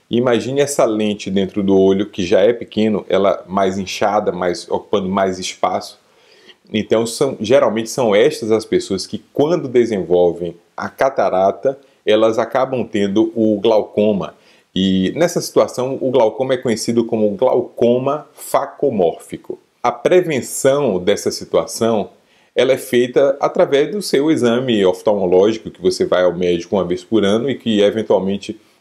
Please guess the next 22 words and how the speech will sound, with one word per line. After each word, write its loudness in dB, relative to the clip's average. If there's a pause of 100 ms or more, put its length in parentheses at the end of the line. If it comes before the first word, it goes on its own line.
numa 0
situação -2
que -2
é 6
reconhecida 0 (260)
essa 0
falta 0
de -4
espaço, -2 (340)
o 2
médico 2
oftalmologista -2
vai 0
lhe -6
indicar -2
um -4
procedimento -4 (220)
preventivo -2 (140)
chamado -2
de -6 (120)
iridotomia 0
profilática -2